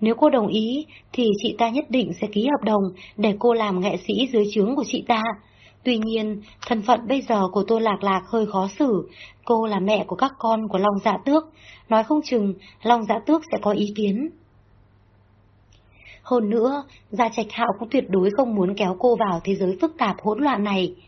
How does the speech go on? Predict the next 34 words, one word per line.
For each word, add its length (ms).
Rất 180
đẹp, 180
rất 160
hấp 220
dẫn. 280
Tối 160
nay, 320
cô 240
chắc 120
chắn 280
sẽ 80
không 200
khiến 260
cho 120
Dạ 140
thiếu 140
gia 200
mất 200
mặt. 160
Chị 200
Mai 240
cũng 140
khen 240
ngợi 220
như 160
vậy. 340
Tô 80
Lạc 280
Lạc 200
thì 100
lại 200
căng 220
thẳng 180
hỏi. 340